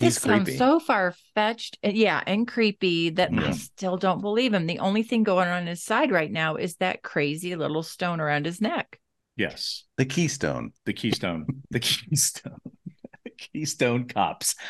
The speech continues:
Speaker 3: All right, we're in Quark's. Rom is thrown into the bar by Akel.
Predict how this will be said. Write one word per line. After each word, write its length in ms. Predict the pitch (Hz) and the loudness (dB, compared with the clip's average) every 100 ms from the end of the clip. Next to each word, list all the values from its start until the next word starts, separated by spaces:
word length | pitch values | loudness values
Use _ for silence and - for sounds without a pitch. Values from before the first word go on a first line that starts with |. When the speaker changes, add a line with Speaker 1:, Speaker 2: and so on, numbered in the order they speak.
| - - | -8 0
Speaker 3:
All 140 | 123 | 2
right, 260 | 127 113 104 | 4 2 0
we're 160 | 117 143 | 2 4
in 160 | 156 | 2
Quark's. 520 | 160 127 117 113 - - | 2 4 4 0 -6 0
Rom 260 | 110 120 120 | 2 2 2
is 100 | 117 | 0
thrown 260 | 117 113 | 2 2
into 140 | 104 95 | 2 0
the 80 | |
bar 260 | 87 92 90 | 0 2 2
by 120 | 90 | 2
Akel. 680 | 85 82 - 127 120 117 | 0 -2 -4 0 4 2